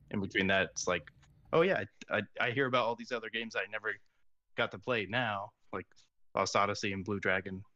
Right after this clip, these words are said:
which I kinda knew about, but I just never had the time around to, to play 'cause I was playing something else,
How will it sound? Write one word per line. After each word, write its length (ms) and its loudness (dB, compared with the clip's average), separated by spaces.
which 140 2
I 80 4
kinda 220 0
knew 160 0
about, 280 2
but 100 -4
I 80 2
just 200 -12
never 280 4
had 140 2
the 40 -20
time 260 0
around 260 -4
to, 80 -12
to 80 2
play 240 4
'cause 160 -4
I 20 0
was 100 -2
playing 240 -2
something 240 -4
else, 180 -2